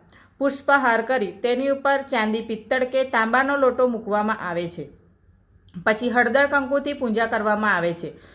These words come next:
પૂજા પછી કડવા લીમડાના પાન કે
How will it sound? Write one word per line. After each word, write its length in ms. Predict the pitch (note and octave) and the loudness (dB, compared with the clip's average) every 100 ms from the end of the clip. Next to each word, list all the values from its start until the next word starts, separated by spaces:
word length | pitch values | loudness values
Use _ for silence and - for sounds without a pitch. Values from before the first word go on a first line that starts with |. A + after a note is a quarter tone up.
| - _ - | -20 _ 0
પૂજા 300 | B3 B3+ C#4 | 2 4 2
પછી 320 | C#4 C#4 C#4+ | 0 -2 -4
કડવા 420 | B3+ A#3 A3+ A3+ - - _ _ _ A#3 | -2 0 0 0 -6 -20 _ _ _ -4
લીમડાના 500 | B3 B3+ C#4 C4+ C4 | 0 4 4 4 2
પાન 380 | C4 G#3+ G#3 | 2 0 0
કે 380 | G#3+ A#3 A3+ A3+ | -4 0 0 -2